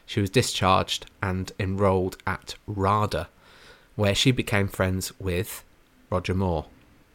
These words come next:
She completed that, and then when she was nineteen or twenty, she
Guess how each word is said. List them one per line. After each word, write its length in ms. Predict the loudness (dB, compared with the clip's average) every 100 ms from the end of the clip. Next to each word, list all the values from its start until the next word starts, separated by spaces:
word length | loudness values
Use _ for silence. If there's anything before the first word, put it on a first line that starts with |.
| _ -10
She 340 | 0 4 4
completed 520 | 2 0 2 0 0
that, 240 | 2 2 2
and 180 | 0 2
then 440 | 4 2 2 -2
when 160 | -2 -2
she 260 | 0 0 2
was 640 | 4 6 4 2 -4 -6 -4
nineteen 500 | 0 0 2 0 0
or 100 | -2
twenty, 600 | -2 2 2 2 2 2
she 400 | 2 2 2